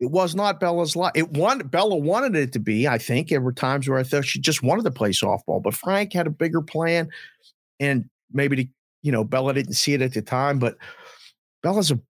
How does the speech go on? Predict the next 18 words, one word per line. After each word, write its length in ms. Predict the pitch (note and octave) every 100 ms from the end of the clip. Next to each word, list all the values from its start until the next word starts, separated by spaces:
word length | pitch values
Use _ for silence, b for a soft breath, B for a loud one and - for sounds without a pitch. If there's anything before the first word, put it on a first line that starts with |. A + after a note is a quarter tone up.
| -
beast. 460 | D3+ A#2+ - - -
She's 180 | - D#3
been 140 | F#3+ F#3+
training 720 | - - E3 F3 F#3+ G3 F#3+
with 180 | C3 C3+
her 280 | - C3+ A2+ -
dad 520 | D3 D3 B2 A2 G#2+ B B B B B B -
at 120 | C3
five 440 | - - C#3+ E3+
o'clock 420 | E3+ - E3+ D#3+ D#3+
in 60 |
the 60 | C3
morning 400 | C#3 D3+ C3+ A#2+
before 440 | A2 - C#3+ C#3+
school 380 | B2 - C#3+ B2+
for 200 | - A#2
four 540 | A2 - E3 D#3+ D3+ C3
years 1080 | A2 A#2 C#3 D3 C3+ - - - - -